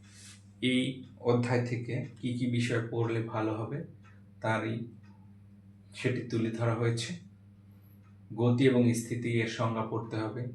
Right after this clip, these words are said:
বিভিন্ন প্রকার গতির সংজ্ঞা পড়তে হবে, দ্রুতির সংজ্ঞা পড়তে হবে, বেগের সংজ্ঞা পড়তে হবে, মাত্রা একক জানতে হবে,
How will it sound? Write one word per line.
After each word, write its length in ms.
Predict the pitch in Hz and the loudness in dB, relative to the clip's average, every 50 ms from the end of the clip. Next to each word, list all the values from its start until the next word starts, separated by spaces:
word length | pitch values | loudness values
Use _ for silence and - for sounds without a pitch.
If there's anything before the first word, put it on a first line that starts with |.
| - - - - - - - - - - 120 | -12 -16 -20 -20 -20 -20 -20 -20 -12 -2 2
বিভিন্ন 400 | 117 113 120 127 131 127 123 123 | 2 4 4 4 4 2 2 2
প্রকার 320 | 127 123 120 123 120 110 | 2 2 2 2 2 2
গতির 280 | 107 110 110 - 113 - | 0 -2 -2 -2 -4 -4
সংজ্ঞা 400 | - - - 113 110 110 110 110 | -4 -4 -2 -2 -2 -2 -2 -4
পড়তে 340 | - - 107 104 - - | -4 -6 -8 -8 -6 -8
হবে, 260 | 107 107 104 110 113 110 117 - - - - - - - - - - - - - - - | -6 -6 -4 -4 -4 -6 -6 -8 -12 -18 -20 -20 -20 -20 -20 -20 -20 -20 -20 -16 -6 0
দ্রুতির 380 | 117 120 123 123 120 139 127 | 4 6 6 6 6 4 2
সংজ্ঞা 360 | - - - 127 120 120 117 | 0 0 0 2 2 4 2
পড়তে 320 | 117 113 110 - - - 113 | 2 2 0 -4 -4 -4 -4
হবে, 260 | 104 107 110 120 - | -4 -2 -2 -2 -2
বেগের 360 | 104 - 110 101 107 120 120 | -2 0 -2 -2 -2 -2 -2
সংজ্ঞা 360 | 120 - - 120 117 113 113 110 110 | -2 0 0 0 0 -2 -2 -4 -6
পড়তে 240 | 110 - - - | -10 -8 -8 -6
হবে, 180 | 107 107 110 113 | -6 -6 -4 -4
মাত্রা 400 | 113 110 - - - - - 117 | -4 -2 -2 -4 -4 -4 -2 0
একক 320 | 110 104 101 - - - - - - - - - | 0 0 0 -2 -4 -4 -4 -6 -12 -16 -16 -10
জানতে 380 | 120 117 113 107 107 104 - 110 | -4 0 0 0 0 0 -2 -4
হবে, 260 | 107 107 - - 113 | -4 -4 -4 -4 -4